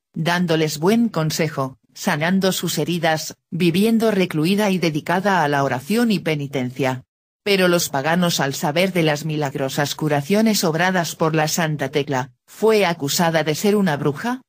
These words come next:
por lo que una turba de hombres armados acudió a su cueva para asesinarla. Santa Tecla se encontraba en oración en el fondo de la cueva, y al presentir su martirio rogó a Dios que la librara de la deshonra,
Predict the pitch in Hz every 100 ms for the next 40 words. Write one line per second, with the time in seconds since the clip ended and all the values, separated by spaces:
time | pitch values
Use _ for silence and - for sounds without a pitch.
0 | _ - 175 165 160 151 180 175 165 254
1 | 247 226 170 165 196 190 185 151 147 156
2 | 170 165 - 160 143 165 196 170 156 160
3 | 151 196 220 220 185 165 147 160 180 165
4 | 151 135 135 131 127 _ _ _ - -
5 | 175 156 147 135 180 185 180 156 143 131
6 | 127 139 139 175 180 180 170 147 139 175
7 | 180 202 160 143 139 208 214 202 185 156
8 | 156 156 131 127 - - 214 190 165 160
9 | 143 139 135 131 180 180 170 151 143 143
10 | 185 185 170 156 156 160 180 160 180 147
11 | - - 165 156 156 143 170 190 170 160
12 | 151 151 143 170 170 151 143 143